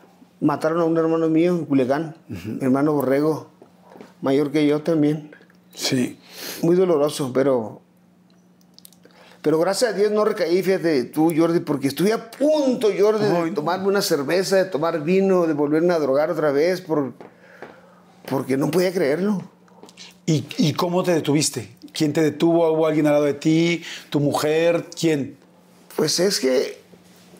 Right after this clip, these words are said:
Speaker 1: gracias a Dios, tengo puros, puros, eh, puros, eh,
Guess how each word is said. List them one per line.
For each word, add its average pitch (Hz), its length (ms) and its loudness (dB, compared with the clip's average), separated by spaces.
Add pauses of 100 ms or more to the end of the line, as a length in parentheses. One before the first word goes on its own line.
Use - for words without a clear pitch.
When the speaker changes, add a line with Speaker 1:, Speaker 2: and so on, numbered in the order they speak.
Speaker 1:
gracias 202 360 0
a - 20 -6
Dios, 214 240 0
tengo 214 260 0
puros, 214 380 0 (120)
puros, 190 460 0
eh, 139 480 0 (100)
puros, 180 400 2
eh, 123 560 0